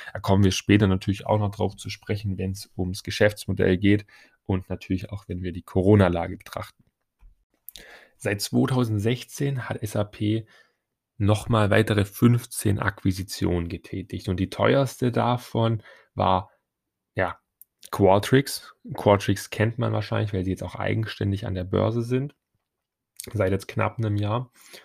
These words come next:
ah, nicht ganz, ein Dreivierteljahr. Und es hat S A P damals, äh, wo sie sie übernommen haben, rund acht Milliarden U-S-Dollar gekostet. Das war im Jahr zweitausendachtzehn. Und Qualtrics ist ein führendes Unternehmen, wenn's um die Sammlung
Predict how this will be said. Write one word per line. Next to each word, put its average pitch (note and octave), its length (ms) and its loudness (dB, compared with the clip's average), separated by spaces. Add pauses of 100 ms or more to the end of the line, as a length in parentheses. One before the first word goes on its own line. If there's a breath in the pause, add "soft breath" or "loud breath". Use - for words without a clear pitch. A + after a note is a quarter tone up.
(260 loud breath)
ah, F2 140 -8
nicht E2 180 -10
ganz, E2+ 320 -6
ein G2 60 -4
Dreivierteljahr. A2 800 0 (1300)
Und G2+ 180 2
es G2+ 140 0
hat G2 140 0
S G#2 160 0
A G#2 60 0
P G#2+ 180 0
damals, G2+ 440 0 (340 loud breath)
äh, F#2 160 -4
wo G2 120 0
sie F#2 120 -2
sie F#2 120 -6
übernommen F#2+ 500 -2
haben, G2 180 -2
rund F#2 280 -4
acht - 300 -4
Milliarden F#2 460 -2
U-S-Dollar G#2 540 -2
gekostet. G#2 480 -4
Das - 160 -10
war F2+ 100 -8
im F2+ 100 -8
Jahr F2 180 -8
zweitausendachtzehn. G2+ 960 -6 (720 loud breath)
Und G2+ 340 2
Qualtrics A#2+ 640 2
ist G#2+ 220 -2
ein G2+ 60 -2
führendes C3 680 0
Unternehmen, G#2 640 0
wenn's G2 220 -4
um F#2+ 120 -6
die F#2 100 -4
Sammlung A#2 600 -2